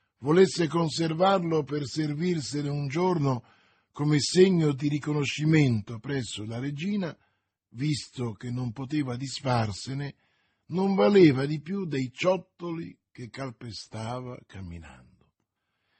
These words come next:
Diciamo dei ciottoli che calpestava camminando perché D'Artagnan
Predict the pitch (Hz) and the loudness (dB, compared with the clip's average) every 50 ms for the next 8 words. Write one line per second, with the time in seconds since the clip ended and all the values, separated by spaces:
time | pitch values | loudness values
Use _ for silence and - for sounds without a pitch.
0 | _ _ _ _ _ _ - 190 214 180 220 208 180 170 165 160 160 156 170 185 | _ _ _ _ _ _ -12 -12 -4 2 4 6 6 6 6 6 4 4 2 2
1 | 175 - - 233 240 240 208 - 190 170 156 156 151 143 - - 156 147 - 156 | 2 0 2 4 4 4 4 2 -2 -2 0 0 -2 -2 -4 -6 -8 -8 -6 -8
2 | 151 139 135 147 143 120 - 175 180 180 170 160 147 127 120 139 139 143 147 151 | -8 -8 -6 -8 -8 -8 -6 -4 -2 -2 -2 -2 -4 -6 -6 -8 -6 -6 -4 -4
3 | 151 147 143 135 135 135 135 143 147 147 147 143 180 180 165 170 175 165 160 160 | -2 -2 -2 -4 -4 -4 -4 -4 -4 -4 -4 -6 -6 -6 -6 -4 -4 -2 -2 -2
4 | 156 143 160 160 156 - 180 170 170 165 143 135 139 143 | -4 -4 -6 -8 -6 -6 -6 -4 -2 -2 0 -2 -2 -2